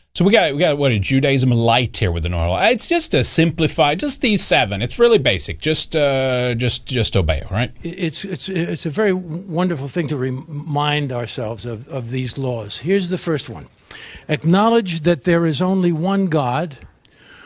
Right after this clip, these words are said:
Speaker 2: who is infinite and supreme above all things. Do not replace that supreme being with finite idols, be it yourself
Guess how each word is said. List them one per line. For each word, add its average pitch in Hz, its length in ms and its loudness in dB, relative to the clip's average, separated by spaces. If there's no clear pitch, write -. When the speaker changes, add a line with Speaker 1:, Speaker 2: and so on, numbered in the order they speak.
Speaker 2:
who 160 180 6
is 143 160 2
infinite 208 720 0
and 151 160 2
supreme 180 580 2
above 151 320 0
all 156 200 0
things. 156 580 -2
Do 196 100 6
not 220 220 6
replace 208 540 0
that 160 200 0
supreme 165 520 2
being 151 340 2
with 135 160 -2
finite 170 760 -2
idols, 123 600 -4
be 139 160 0
it 127 140 -6
yourself 135 800 -4